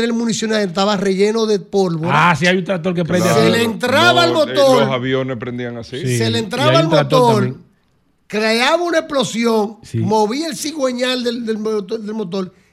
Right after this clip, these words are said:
Speaker 1: y arrancaba. ¿Por qué se utilizaba esto? Porque muchas veces durante el frío era muy difícil darle la patada a los moto-, a la,
Speaker 2: Sí.
Speaker 1: prenderlo con la patada de los motores, y el sistema eléctrico en aquella época era muy pesado. Entonces lo utilizaban mucho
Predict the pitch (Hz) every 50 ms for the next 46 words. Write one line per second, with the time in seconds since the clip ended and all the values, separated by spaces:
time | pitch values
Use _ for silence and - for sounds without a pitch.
0 | _ - 160 170 185 196 202 190 185 165 180 185 180 170 165 139 - 180 170 165
1 | 160 151 143 131 120 - - _ _ _ _ _ _ _ _ - 214 226 220 214
2 | 170 - 285 294 233 277 277 302 269 269 190 - 262 262 262 269 254 240 226 214
3 | - 226 196 165 196 190 170 196 190 190 208 185 220 214 220 214 214 202 180 190
4 | 196 196 185 233 226 - - 202 190 190 185 175 165 170 - _ _ _ _ _
5 | 165 175 196 208 214 208 202 214 226 214 214 180 - - 208 214 185 - - 175
6 | 170 - - - 160 170 175 180 190 196 190 156 180 180 151 - 190 190 190 185
7 | 180 175 175 170 160 156 - 190 175 170 165 156 151 143 - 127 - - 123 120
8 | 113 113 110 110 180 185 180 202 196 180 156 180 165 170 196 190 190 185 190 196
9 | 202 165 190 185 175 170 165 165 - - _ _ _ _ - 240 277 269 254 233
10 | 247 - - 220 214 - 165 185 156 - 233 247 254 254 233 233 240 233 185 226
11 | 190 196 190 196 175 170 208 220 214 202 196 175 175 165 180 196 208 220 208 202
12 | 214 226 247 247 - 220 185 - - - 170 170 160 143 127 - - _ _ _
13 | _ _ _ _ _ _ 165 196 208 202 196 165 190 196 190 175 208 202 220 233
14 | 233 226 226 226 220 220 220 214 208